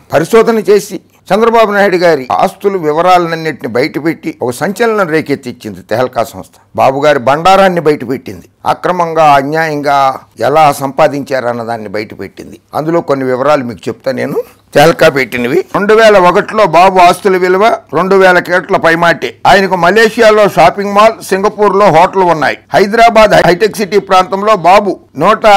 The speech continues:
పన్నెండు ఎకరాలు కొనుగోలు చేశారు. కుప్పంలో ఇజ్రాయెల్ సాంకేతిక పరిజ్ఞానంతో సహకార వ్యవసాయ విధానం మొదలుపెట్టిన రెండు ఎకరాల్లో చాలా వరకు బాబు భూమే. రెండు వేల ఎకరాల్లో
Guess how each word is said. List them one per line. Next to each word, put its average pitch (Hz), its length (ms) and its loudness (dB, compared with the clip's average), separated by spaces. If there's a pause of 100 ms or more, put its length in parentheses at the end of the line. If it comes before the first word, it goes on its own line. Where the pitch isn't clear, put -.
(260)
పన్నెండు 214 340 2
ఎకరాలు 202 460 2 (180)
కొనుగోలు 208 340 2
చేశారు. 147 420 2 (220)
కుప్పంలో 247 540 2
ఇజ్రాయెల్ 208 520 0
సాంకేతిక 208 480 0
పరిజ్ఞానంతో 202 760 0
సహకార 202 440 4
వ్యవసాయ 196 400 2
విధానం 190 400 0
మొదలుపెట్టిన 180 720 0 (300)
రెండు 202 240 2
ఎకరాల్లో 220 600 4 (120)
చాలా 208 240 6
వరకు 208 600 0
బాబు 190 220 4
భూమే. 180 440 2
రెండు 196 220 2
వేల 226 200 4
ఎకరాల్లో 147 500 2